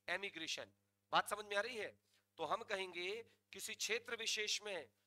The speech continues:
बाहर से लोगों का आकर के स्थायी रूप से बस जाना,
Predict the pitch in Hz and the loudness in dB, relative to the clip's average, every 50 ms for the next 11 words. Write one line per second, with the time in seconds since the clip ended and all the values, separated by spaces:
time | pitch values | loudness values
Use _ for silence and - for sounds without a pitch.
0 | _ _ _ _ - 160 175 180 180 233 226 - - 220 208 208 202 190 196 202 | _ _ _ _ 4 4 4 6 6 4 2 2 0 -4 -2 -2 -4 -4 -4 -8
1 | 202 - - 196 185 165 135 120 - _ _ _ _ _ - 151 156 170 - 190 | -6 -2 -2 0 2 0 0 -2 -6 _ _ _ _ _ 4 6 6 6 6 4
2 | 185 180 - 185 185 170 139 - _ _ _ - 170 - - - - 170 208 233 | -2 -2 -2 -4 -4 -4 -4 -8 _ _ _ -8 -8 -8 -4 2 2 4 4 2
3 | 220 220 - - - 196 185 180 180 170 - 165 165 156 151 139 117 | 0 -8 -10 -4 -2 0 0 2 0 -2 2 2 2 2 2 0 -6